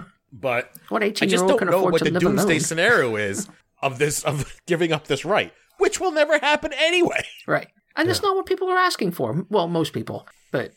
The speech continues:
Speaker 3: Yeah, there are, there are a few that, that are asking for that, but that's not what, that's not what the movement's about. That's not what generally the, <laughs> people are going for. It's
Speaker 1: Right.
Speaker 3: not to take away every single firearm. That's not it.
Speaker 1: Right.
Speaker 2: Yeah.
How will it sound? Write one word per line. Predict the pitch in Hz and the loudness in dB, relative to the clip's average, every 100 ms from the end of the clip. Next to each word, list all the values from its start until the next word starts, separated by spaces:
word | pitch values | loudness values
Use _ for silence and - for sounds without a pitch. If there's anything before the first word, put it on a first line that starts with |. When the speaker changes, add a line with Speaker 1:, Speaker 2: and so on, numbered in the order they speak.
| _ - | _ -6
Speaker 3:
Yeah, | 160 139 | 0 2
there | 160 185 | 2 2
are, | 196 | 0
there | 131 165 | 0 2
are | 170 175 | 4 4
a | 151 | 2
few | - 175 | 2 2
that, | 143 135 123 - | 2 -2 -4 -2
that | 135 | 0
are | 143 131 | 2 2
asking | 123 120 117 104 | 0 0 -2 -2
for | |
that, | 120 107 104 | -2 -4 -4
but | 120 | -2
that's | 139 - | -2 0
not | 151 147 | 0 0
what, | 127 135 123 - | 0 -2 -2 -6
that's | 156 | -2
not | 214 202 | 2 2
what | 175 | 2
the | |
movement's | 160 143 165 165 165 - | 2 4 4 2 0 0
about. | 147 147 139 | 0 2 0
That's | 139 123 | 0 -2
not | 151 131 | -2 -2
what | 131 120 _ _ | -4 -4 _ _
generally | 120 131 127 127 120 117 110 - | -6 -2 0 0 2 0 -2 -4
the, | 135 123 131 123 - | -4 -4 -8 -12 -10
<laughs> | - | -6
people | 139 156 | -4 -2
are | 123 | -2
going | 107 110 98 | 0 -2 -2
for. | - - - - - | -4 -6 -6 -16 -4
It's | 117 | -2
Speaker 1:
Right. | - | 0
Speaker 3:
not | 135 135 - | 0 0 -4
to | |
take | 127 151 - | -2 -2 0
away | 131 120 | -2 -2
every | - 131 110 123 | 0 0 0 -2
single | 110 131 113 110 | 0 0 0 0
firearm. | 113 101 92 90 - | -2 -4 -4 -8 -4
That's | 113 101 | -4 -2
not | 120 120 110 | 0 0 0
it. | 107 | -4
Speaker 1:
Right. | - - - | -6 -10 -6
Speaker 2:
Yeah. | 180 208 | -4 -4